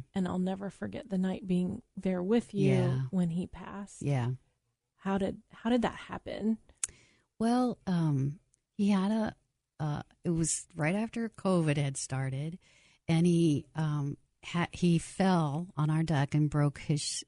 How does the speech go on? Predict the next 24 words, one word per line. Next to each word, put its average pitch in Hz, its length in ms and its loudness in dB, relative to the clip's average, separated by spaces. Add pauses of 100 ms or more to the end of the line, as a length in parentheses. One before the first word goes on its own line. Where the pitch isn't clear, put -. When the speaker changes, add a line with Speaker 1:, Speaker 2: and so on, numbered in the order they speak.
(120)
Speaker 2:
shoulder. - 580 -2
Speaker 1:
Mm-hmm. 185 380 -2 (160)
Speaker 2:
And 151 240 4
so 147 140 2
he 147 100 4
had 147 220 4
to 151 40 2
have 135 340 2
some - 380 0
surgery 143 500 0
on 117 200 0
it. - 200 -4 (440)
And 143 280 4
at 135 120 0
the - 60 -4
time, 156 260 2
it 135 80 2
was 135 140 0
a 143 40 -6
bad 131 180 2
enough 131 260 2
break 151 260 0
that 135 120 -2
they 135 300 0